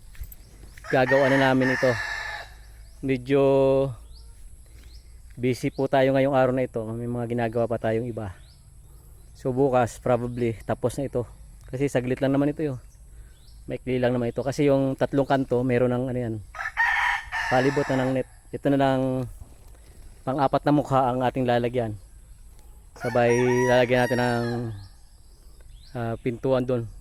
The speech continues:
Doon sa malapit din sa pintuan ng isang partition na yon.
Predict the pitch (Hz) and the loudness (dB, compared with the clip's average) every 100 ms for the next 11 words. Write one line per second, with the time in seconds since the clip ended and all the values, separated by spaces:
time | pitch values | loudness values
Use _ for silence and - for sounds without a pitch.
0 | - 120 123 - 123 120 117 117 110 - | -12 -8 -6 -4 -2 -2 -2 -4 -6 -6
1 | 120 123 120 120 120 117 107 - - - | -6 -4 -4 -4 -8 -10 -14 -18 -20 -20
2 | - - - 120 127 127 120 123 127 117 | -20 -20 -16 -4 -2 0 -2 -4 -4 -6
3 | 113 | -6